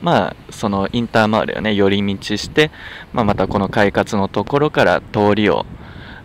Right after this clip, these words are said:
えー、西に進んでいくという形になります。まあ、こんな風にカーディーラーが並んでいますけども、まだまだ、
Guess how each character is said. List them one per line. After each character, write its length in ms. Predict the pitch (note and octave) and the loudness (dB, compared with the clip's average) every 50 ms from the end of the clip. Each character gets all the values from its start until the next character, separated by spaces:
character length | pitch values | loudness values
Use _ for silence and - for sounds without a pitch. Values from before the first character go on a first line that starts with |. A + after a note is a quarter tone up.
| - - | -10 -6
え 180 | D3+ D3+ C#3+ | -4 -2 -2
ー、 20 | C3 | 0
西 300 | A2 A2+ A2 - A#2+ A2 | 0 -2 -2 -2 -2 0
に 140 | G#2+ G#2 | 0 -2
進 260 | G2+ - - A2 G#2 G2+ | -2 -4 -4 -4 -2 -2
ん 60 | G2 | 0
で 120 | F#2+ F#2+ | 0 -2
い 60 | G2 | -2
く 120 | - - A#2 | -2 -4 -2
と 140 | - E2+ D2+ | -2 -2 -2
い 60 | D#2+ | 0
う 40 | - | 0
形 380 | - G2+ - F2+ - - A2 | -2 -2 -4 -4 -6 -4 -2
に 80 | G#2+ G2+ | -2 0
な 120 | F#2+ D#2 | 0 -2
り 120 | D#2+ - A1+ | -2 -2 -4
ま 100 | D#2+ - | -6 -6
す。 160 | - - D3+ | -6 -6 -4
ま 80 | C#3+ | -4
あ、 40 | C3+ | -2
こ 100 | - C3 | 0 0
ん 20 | A#2+ | 0
な 60 | B2 | 0
風 100 | C3 A#2+ | 0 -2
に 100 | G2+ F2 | -2 -2
カ 180 | - A#2+ A2+ A2 | 0 2 2 2
ー 40 | A2 | 4
デ 160 | A#2+ A#2+ A2+ | 2 2 2
ィ 20 | |
ー 40 | F#2 | 2
ラ 80 | E2 C#2+ | 2 0
ー 20 | |
が 120 | C#2+ F2+ | 0 0
並 260 | F#2 G2+ F#2+ G2 F#2+ F#2+ | 0 0 0 0 0 0
ん 40 | |
で 80 | F#2+ G2 | -2 -2
い 60 | F#2+ | -2
ま 120 | F#2+ F#2+ F#2+ | -2 -4 -6
す 100 | - - | -6 -6
け 80 | G2 | -4
ど 80 | F#2+ G2 | -4 -2
も、 100 | G2 F#2+ | -2 -2
ま 140 | A2+ D3 D3 | -2 0 0
だ 100 | C3+ G#2+ | 0 0
ま 120 | F#2+ F#2 | 0 0
だ、 260 | - F2+ D#2+ - - | 0 0 0 0 -4